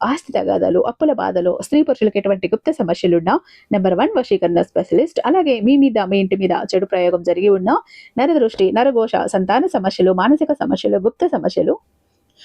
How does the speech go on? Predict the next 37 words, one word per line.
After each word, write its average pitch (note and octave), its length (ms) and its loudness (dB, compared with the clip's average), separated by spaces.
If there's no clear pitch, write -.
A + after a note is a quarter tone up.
భార్యాభర్తల A#3+ 540 0
మధ్య, F#3 260 0
లవర్స్ B3+ 380 0
మధ్య F#3+ 320 0
అనుమానాలు, F#3+ 500 2
అపార్థాలు G3 600 -2
ఉన్నా, G#3+ 320 0
థర్డ్ F3+ 240 0
పర్సన్ F3+ 260 0
ఉన్నా, B3 400 2
విడిపోయే G3 420 2
స్థితికి G#3 360 -4
ఉన్నా, G#3 300 0
విడాకుల G#3 460 2
దాకా F#3+ 300 0
వెళ్ళిపోయి A3 500 0
ఉన్నా, A#3+ 300 0
అత్తాకోడళ్ళ G3 520 0
మధ్య F3+ 200 0
సఖ్యత D#4 340 -2
లేకపోయినా, C#4 540 0
ప్రతి B3 420 0
ప్రాబ్లంకి D4 580 0
కూడా G#3+ 300 -2
చక్కటి - 340 -4
సొల్యూషన్ F#3 420 0
అందిస్తున్నారండి. F3+ 800 0
మీ C#4 160 4
వివరాలను A#3 440 2
చాలా G3 280 0
సేఫ్ C4+ 320 0
and C#4 100 0
సెక్యూర్‌గా B3+ 400 0
ఉంచుతారు. B3+ 400 0
ఎక్కడైనా B3 320 0
మీకే A3+ 260 0
కాదు, G#3 300 0